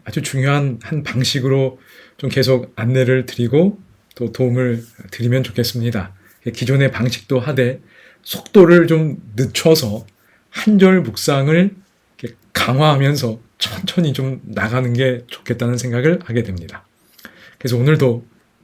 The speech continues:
진도를 많이 나가지 않겠습니다. 결국은 제가 말하는 게 중요하지 않고 여러분이 생각하는 게 중요하다고 믿습니다. 그래서 어떻게 하든 여러분이 생각하는 걸 조금이나마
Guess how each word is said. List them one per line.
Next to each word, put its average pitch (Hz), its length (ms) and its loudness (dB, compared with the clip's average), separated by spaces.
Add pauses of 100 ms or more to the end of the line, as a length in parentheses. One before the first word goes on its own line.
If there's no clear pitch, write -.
(160)
진도를 139 340 2
많이 123 220 2
나가지 120 300 0
않겠습니다. 104 520 -4
결국은 123 560 -2 (600)
제가 143 300 2
말하는 131 360 2
게 143 100 4
중요하지 127 440 0
않고 117 440 -4 (560)
여러분이 131 340 2
생각하는 185 640 4
게 151 100 -2
중요하다고 127 520 -2
믿습니다. 98 580 -6 (120)
그래서 113 320 -8 (420)
어떻게 - 400 -4
하든 147 220 2
여러분이 127 500 0 (240)
생각하는 160 580 0
걸 170 280 6 (380)
조금이나마 131 680 0